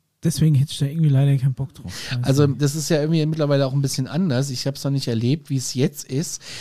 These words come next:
Speaker 2: Ähm, jetzt ist, also als wir damals da waren, <coughs> konntest du dir am, was weiß ich, Tower of Terror zum Beispiel, großartiges Fahrgeschäft, ähm, gehst du hingegangen, hast auf so einen Knopf gedrückt, hast dein Ticket gescannt, also dein Eintrittsticket und dann konntest
Speaker 1: Ja.
Speaker 2: du dir dreimal umsonst irgendwo einen Fastpass ziehen, ne?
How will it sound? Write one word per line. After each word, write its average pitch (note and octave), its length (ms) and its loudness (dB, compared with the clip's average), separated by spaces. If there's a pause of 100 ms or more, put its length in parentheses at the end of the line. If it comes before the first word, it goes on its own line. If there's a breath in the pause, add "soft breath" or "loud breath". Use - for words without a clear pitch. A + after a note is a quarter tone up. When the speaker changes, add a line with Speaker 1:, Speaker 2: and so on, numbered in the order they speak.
(260 loud breath)
Speaker 2:
Ähm, B2+ 380 2
jetzt C3+ 200 -2
ist, E3 160 -4
also D3 140 2
als C#3+ 120 6
wir E3 80 6
damals F3 360 0
da D#3 180 0
waren, E3 220 0 (480 loud breath)
<coughs> G#3 300 4
konntest D#3+ 220 0
du F#3 40 -2
dir D3 380 -2
am, C3 180 0
was B2 160 -2
weiß B2 140 -2
ich, A#2+ 100 -2
Tower C3+ 300 0
of A#2 100 -4
Terror C3+ 320 0
zum B2+ 140 -4
Beispiel, B2 420 -2
großartiges B2 720 -2
Fahrgeschäft, A2+ 640 -8 (460 loud breath)
ähm, B2+ 680 0
gehst C3 200 -2
du C#3 60 2
hingegangen, D3+ 400 2
hast C3+ 180 0
auf B2+ 80 -6
so C3 80 -2
einen A#2 80 -4
Knopf C#3 220 0
gedrückt, D#3 340 -2
hast C#3 120 0
dein B2 140 0
Ticket D3 280 -6
gescannt, D3 420 -4
also A#2+ 140 -4
dein A#2 160 -4
Eintrittsticket C#3+ 720 -6
und B2+ 80 -8
dann A#2+ 140 -2
konntest C#3 260 2
Speaker 1:
Ja. C#3+ 60 4
Speaker 2:
du C#3+ 60 0
dir B2 60 0
dreimal C3 400 0
umsonst B2+ 400 0
irgendwo A#2+ 320 -2
einen A2+ 100 -2
Fastpass G2+ 540 -12
ziehen, - 240 -16
ne? F#3+ 200 -4